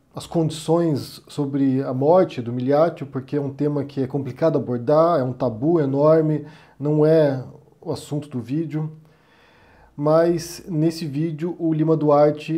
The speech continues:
ele fala que ele entende, ele entende o amigo, ele entende o Flávio, e que ele mesmo não tem coragem de fazer isso,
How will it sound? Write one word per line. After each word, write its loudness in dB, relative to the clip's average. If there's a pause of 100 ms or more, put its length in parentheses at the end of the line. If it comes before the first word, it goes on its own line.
ele -2 (540)
fala 2
que -2
ele 0
entende, 0 (280)
ele -2
entende -2
o -2
amigo, -2
ele -2
entende -2
o -8
Flávio, -4 (440)
e -10
que 0
ele 8
mesmo 2
não 0
tem -2
coragem 2
de -14
fazer -2
isso, -6